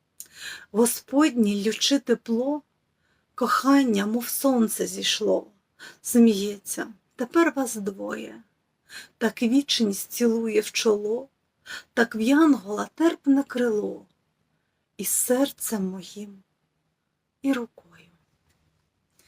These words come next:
Дякую вам всім, що ви послухали. Дякую Сергію за чудові вірші. Ви маєте знати, що Сергій не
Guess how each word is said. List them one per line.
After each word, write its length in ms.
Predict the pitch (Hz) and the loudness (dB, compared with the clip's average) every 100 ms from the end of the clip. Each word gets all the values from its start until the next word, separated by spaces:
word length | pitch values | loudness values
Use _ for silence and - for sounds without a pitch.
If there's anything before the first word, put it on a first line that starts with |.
| _ _ _ _ _ _ - | _ _ _ _ _ _ -4
Дякую 680 | 226 220 233 233 - 214 196 | 2 4 4 2 0 2 2
вам 160 | 202 | -4
всім, 520 | 190 - - 220 208 | -12 -12 -4 -4 -2
що 280 | 202 - 208 | -6 -8 -10
ви 120 | 185 | -14
послухали. 1120 | 208 262 277 - 269 294 277 - 269 262 269 277 _ _ _ - - - 208 | -6 0 0 0 0 0 0 0 0 0 -6 -12 _ _ _ -20 -20 -20 -10
Дякую 680 | 185 214 220 - 208 - - - | -4 -4 -4 -10 -12 -12 -14 -16
Сергію 880 | - - 277 254 233 226 233 214 202 | -10 0 2 2 0 -4 -4 -4 -6
за 160 | - - | -4 -6
чудові 480 | - 208 208 208 196 | -2 0 0 -2 -12
вірші. 580 | 202 233 240 - - - - _ _ _ - _ - - - - - - _ - _ - - 190 190 208 196 | -6 -4 0 0 -2 -6 -10 _ _ _ -20 _ -20 -20 -18 -18 -20 -20 _ -20 _ -10 -8 -4 -6 -4 -2
Ви 180 | 214 233 | 4 6
маєте 460 | 233 220 226 233 | 8 4 0 -4
знати, 540 | 208 214 190 180 - - | -6 -2 -2 -4 -6 -2
що 200 | - - | -2 -2
Сергій 800 | 156 220 - 214 247 233 - - - _ | -4 -4 -2 -2 -2 -2 -8 -18 -20 _
не 120 | - | -10